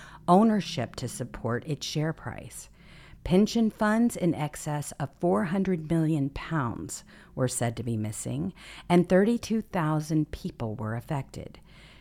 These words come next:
Two of Maxwell's brothers, Ian and Kevin, who were mostly involved with their father's business in the daily day business dealings,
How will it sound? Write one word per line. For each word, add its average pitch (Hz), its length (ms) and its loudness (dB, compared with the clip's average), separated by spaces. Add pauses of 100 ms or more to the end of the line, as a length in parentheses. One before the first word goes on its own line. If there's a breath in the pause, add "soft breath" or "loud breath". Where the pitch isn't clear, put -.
(140 loud breath)
Two 160 400 2
of 131 140 -4
Maxwell's 120 640 -4
brothers, 131 640 0
Ian 131 260 0
and 110 180 -8
Kevin, 147 600 -2
who 135 120 -4
were 123 220 -2
mostly 117 760 -4
involved 113 480 -6
with 113 100 -8
their 117 160 -6
father's 117 720 -6 (240)
business 120 520 -4
in 120 140 -6
the 113 80 -6
daily 117 460 -6
day 113 420 -8 (400)
business 117 460 -6
dealings, 131 580 -2